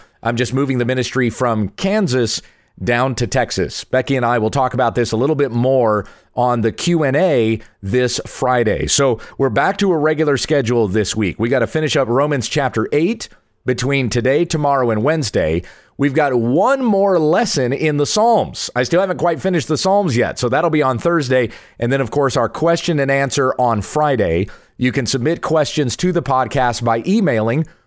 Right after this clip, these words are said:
when we understand the text at gmail dot com. So if you have any questions about the move, send them to us. We'd love to answer 'em. Let's get to our study in Romans chapter eight, picking up in verse thirty-one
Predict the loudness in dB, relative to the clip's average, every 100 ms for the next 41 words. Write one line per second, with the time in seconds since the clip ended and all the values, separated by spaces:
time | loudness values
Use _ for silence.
0 | -6 -2 0 0 0 0 0 0 0 0
1 | 0 -2 -2 -2 0 0 2 2 0 0
2 | 0 0 0 -2 0 0 2 0 -2 0
3 | -2 0 -2 -2 0 0 0 -2 0 0
4 | 2 2 2 0 -4 -12 -20 -8 -2 0
5 | 0 0 0 0 0 -2 0 0 -2 -2
6 | -2 -2 -2 -2 -6 -14 -20 _ -2 0
7 | 0 0 0 2 2 0 0 0 2 2
8 | 2 0 -2 -2 -2 0 -2 0 2 0
9 | -2 -2 0 0 2 2 0 2 0 0
10 | 0 0 0 0 0 0 -2